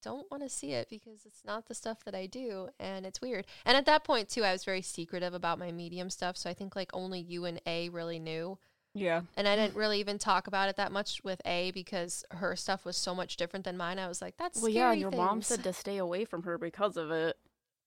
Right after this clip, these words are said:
Speaker 1: Yeah, she really did. And I was like, "No, Mom, it's fine." And I was like, "No, she's probably right," <laughs> now that I think about it. But
Speaker 2: Yeah.
Speaker 1: you guys all went out to the stage, and you guys were talking about the line on the floor. And I was like, "What are you guys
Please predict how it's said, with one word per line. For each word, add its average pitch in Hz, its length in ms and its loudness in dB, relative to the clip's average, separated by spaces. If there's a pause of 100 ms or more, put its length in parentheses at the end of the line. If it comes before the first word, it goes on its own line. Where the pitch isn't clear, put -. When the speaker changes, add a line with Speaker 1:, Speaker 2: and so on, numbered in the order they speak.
(400)
Speaker 1:
Yeah, 185 380 0
she - 180 -6
really 208 240 -2
did. 170 320 0
And 190 100 -6
I 202 40 -4
was 220 160 -8
like, 233 160 -4
"No, 370 260 4
Mom, 311 280 4
it's - 180 -4
fine." 190 320 8
And 196 80 2
I 202 60 4
was 214 100 0
like, 254 140 -2
"No, 339 240 0
she's 294 260 -2
probably 196 400 10
right," 202 300 8
<laughs> - 800 4
now 226 220 8
that 220 100 8
I 220 80 6
think 220 220 0
about 190 260 6
it. 202 180 4 (420)
But 233 260 10
Speaker 2:
Yeah. 247 200 -6 (680)
Speaker 1:
you 269 120 0
guys 311 220 8
all 262 220 10
went 262 120 8
out 240 140 6
to 220 100 -8
the 220 100 2
stage, 302 680 4 (340)
and 233 540 6 (240)
you 247 160 -2
guys 254 160 6
were 254 80 0
talking 254 400 4
about 226 200 4
the 208 80 0
line 208 360 4
on 202 120 4
the 190 100 0
floor. 180 340 2
And 214 160 -2
I 220 60 -4
was 214 120 -10
like, 220 180 -12
"What 240 80 -18
are - 20 -20
you 294 80 -20
guys 339 100 -20